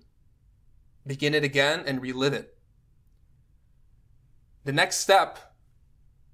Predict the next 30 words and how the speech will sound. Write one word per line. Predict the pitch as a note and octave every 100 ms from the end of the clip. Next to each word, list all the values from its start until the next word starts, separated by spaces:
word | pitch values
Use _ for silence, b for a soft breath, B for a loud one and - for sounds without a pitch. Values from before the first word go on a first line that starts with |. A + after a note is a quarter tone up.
| _ - _ _ _ _
when | D3 C#3+
you're | C#3+
in | C3+ E3 F#3
the | F3
dream, | D3 E3+ F#3 D3 D#3 D3+ -
it's | C#3
to | D3
learn | D3+ C#3+
how | C#3+
to |
separate | C#3 - D3+ D3+ B2+ A#2
from | B2+ A#2
it. | - - _ _ - _ _ _ _ _ _ _ _ _ _ _
Some | - D3+ D3
people | E3 F3+
can | F3 E3
do | D#3+
the |
first | D3+ F3+ G3
step, | - D3 C3+ - - - _ - _ _ _ _ _
but | C3+ B2+
not | C#3 C#3
the |
second. | C#3 D3+ D3 A2 - - _ _ _ _ _ _ _ _ _
And | - A#2+
for | B2+
that, | C#3 C#3+ C#3+
we | C#3
need | C3+ C3
meditation. | A#2+ A#2 B2 A2+ -